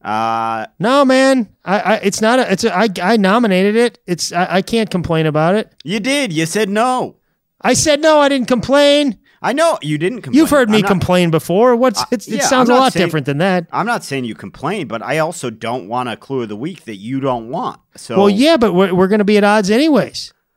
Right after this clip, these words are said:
Speaker 1: Well, not necessarily.
Speaker 2: Layperson
Speaker 1: Uh,
Speaker 2: Mason.
Speaker 1: All right.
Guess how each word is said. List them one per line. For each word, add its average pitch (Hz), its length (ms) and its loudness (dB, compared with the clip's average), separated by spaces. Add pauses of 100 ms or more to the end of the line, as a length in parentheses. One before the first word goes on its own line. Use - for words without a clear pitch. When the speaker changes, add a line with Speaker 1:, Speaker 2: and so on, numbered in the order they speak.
(300)
Speaker 1:
Well, 170 140 -2
not 226 220 -4
necessarily. 151 1040 -4
Speaker 2:
Layperson 214 680 2
Speaker 1:
Uh, - 20 0
Speaker 2:
Mason. 185 520 0 (1120)
Speaker 1:
All 175 160 -4
right. 90 240 -6